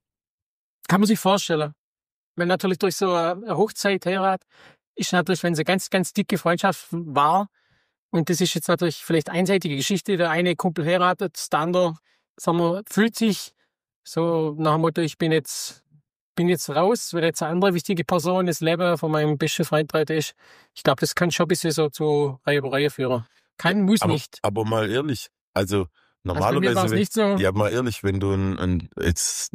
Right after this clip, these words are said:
Speaker 2: mal aus Männersicht, ist ja egal, oder Frauensicht, also jetzt hast du einen engen Freund,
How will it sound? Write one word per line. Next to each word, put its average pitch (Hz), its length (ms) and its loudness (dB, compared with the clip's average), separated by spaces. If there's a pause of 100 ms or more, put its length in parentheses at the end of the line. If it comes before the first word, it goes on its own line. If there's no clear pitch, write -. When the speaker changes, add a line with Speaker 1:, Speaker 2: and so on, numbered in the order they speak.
(140)
Speaker 2:
mal 85 260 2
aus 80 180 -2
Männersicht, 90 540 0
ist - 100 0
ja 78 80 2
egal, 78 340 2
oder 64 140 0
Frauensicht, - 640 -2 (320)
also 76 320 0 (720)
jetzt - 160 -4
hast 95 180 2
du 92 40 2
einen 85 100 0
engen 101 240 2
Freund, 87 600 -2